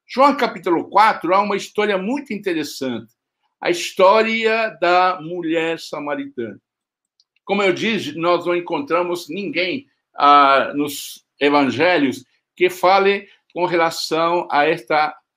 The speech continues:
a este relacionamento da possibilidade de Jesus com uma pessoa homossexual, com homoafetividade,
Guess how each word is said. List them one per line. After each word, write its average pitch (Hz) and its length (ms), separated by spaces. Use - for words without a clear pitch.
a 139 140
este 160 200
relacionamento 156 1000
da 135 140
possibilidade 143 760
de 143 140
Jesus 135 600
com 135 380
uma 139 260
pessoa 131 720
homossexual, 139 1120
com 123 200
homoafetividade, 131 1400